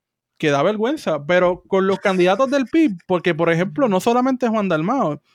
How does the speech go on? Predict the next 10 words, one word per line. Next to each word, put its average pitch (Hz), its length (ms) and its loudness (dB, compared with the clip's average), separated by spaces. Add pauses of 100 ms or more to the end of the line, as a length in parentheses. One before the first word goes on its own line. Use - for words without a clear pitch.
(140)
yo 156 160 0
he 151 40 4
visto 170 220 0
también 240 280 0
a 214 60 2
Denis 180 200 0
Márquez, 190 460 -4 (960)
y 220 160 4
el 208 200 4
trato 202 580 0